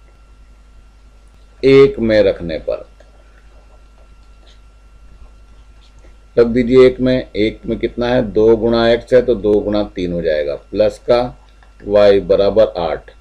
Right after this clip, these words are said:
तो ये हो गया छः प्लस वाई बराबर आठ, तो वाई बराबर हो जाएगा आठ माइनस छः, यानी वाई का मान दो आ गया। इसलिए एक्स का मान कितना है हमारे पास, तीन, और वाई का मान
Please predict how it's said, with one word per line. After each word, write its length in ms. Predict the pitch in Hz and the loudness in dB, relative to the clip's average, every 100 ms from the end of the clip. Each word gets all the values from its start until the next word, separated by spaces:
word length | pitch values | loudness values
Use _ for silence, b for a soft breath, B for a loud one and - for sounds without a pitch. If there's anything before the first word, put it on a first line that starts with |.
| _ _ _ _ - | _ _ _ _ -12
तो 60 | 104 | -2
ये 120 | 113 | 2
हो 120 | 113 | 2
गया 240 | 110 117 110 | 4 2 2
छः 420 | - - 117 120 | -4 -2 2 2
प्लस 420 | 117 117 113 - - | 0 2 2 0 -2
वाई 280 | 101 104 107 | 2 2 2
बराबर 420 | 110 110 113 113 | 2 2 2 2
आठ, 260 | 123 131 - _ _ _ _ _ | 0 -2 -8 _ _ _ _ _
तो 120 | - 101 | -6 -2
वाई 260 | 107 113 | 2 4
बराबर 320 | 117 117 110 | 4 2 2
हो 60 | 110 | 0
जाएगा 320 | 104 104 104 | 2 2 0
आठ 460 | 104 - 95 104 107 | -4 -4 -4 -4 -6
माइनस 380 | 107 110 113 - | -6 -6 -6 -4
छः, 340 | 120 120 127 - | 0 0 -2 -6
यानी 280 | 95 98 101 | -2 -2 -2
वाई 240 | 92 95 95 | -2 -2 -2
का 180 | 95 | -4
मान 300 | 92 95 123 92 87 | -8 -10 -12 -14 -6
दो 200 | 92 87 | -2 -2
आ 120 | 76 | -2
गया। 200 | 73 69 67 | -4 -8 -10
इसलिए 360 | 85 - 101 95 92 | -12 -4 -2 -2 -2
एक्स 260 | 98 - | -4 -6
का 140 | - 107 | -8 -6
मान 220 | 104 110 | -4 -6
कितना 340 | 101 - 110 | -8 -10 -6
है 120 | 113 120 | -4 -4
हमारे 260 | 120 120 | -4 -4
पास, 300 | 120 113 117 - | -4 -6 -8 -6
तीन, 300 | 117 135 143 - b b b b b | -2 -2 -2 -10 b b b b b
और 180 | 101 101 | -4 -2
वाई 260 | 95 104 104 | 2 2 2
का 180 | 110 104 | 0 -2
मान 280 | 110 185 | -2 -4